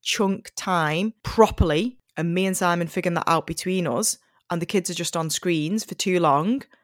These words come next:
I feel terrible. I don't feel like I've connected with them. I don't feel like they've connected with themselves, and it does not make me feel good. So I'm going into these summer holidays saying, "Sure, they can have screens, you know, they can watch T V,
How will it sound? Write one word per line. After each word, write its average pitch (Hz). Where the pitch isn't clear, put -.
I 254
feel 226
terrible. 214
I 170
don't 185
feel 190
like 170
I've 156
connected 214
with 214
them. 208
I 202
don't 254
feel 254
like 170
they've 233
connected 160
with 151
themselves, 147
and 190
it 185
does 180
not 190
make 185
me 170
feel 156
good. 120
So 180
I'm 180
going 190
into 185
these 170
summer 165
holidays 170
saying, 151
"Sure, -
they 220
can 226
have 196
screens, 214
you 202
know, 185
they 180
can 175
watch 208
T 202
V, 175